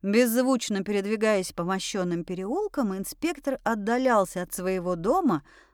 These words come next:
но приближался к разгадке тайны, которая окутала ярмарку веселой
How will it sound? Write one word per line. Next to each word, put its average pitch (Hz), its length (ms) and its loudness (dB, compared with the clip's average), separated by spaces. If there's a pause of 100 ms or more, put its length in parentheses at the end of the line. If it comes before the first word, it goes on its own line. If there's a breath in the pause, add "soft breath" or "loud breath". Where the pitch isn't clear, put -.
(100)
но 202 260 2
приближался 208 840 2
к - 80 -10
разгадке 202 580 -2
тайны, 254 460 4
которая 208 420 6
окутала 208 480 0
ярмарку 269 760 4
веселой 208 680 -4